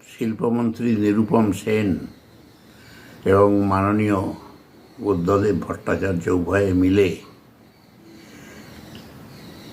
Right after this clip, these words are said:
প্রাক্তন রাজ্যপাল গোপাল কৃষ্ণ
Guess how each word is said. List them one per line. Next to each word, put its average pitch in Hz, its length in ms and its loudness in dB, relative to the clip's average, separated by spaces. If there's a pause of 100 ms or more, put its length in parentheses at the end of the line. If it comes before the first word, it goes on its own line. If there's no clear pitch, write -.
(140)
প্রাক্তন 117 680 0
রাজ্যপাল 107 680 -2
গোপাল 107 540 0
কৃষ্ণ 95 640 -4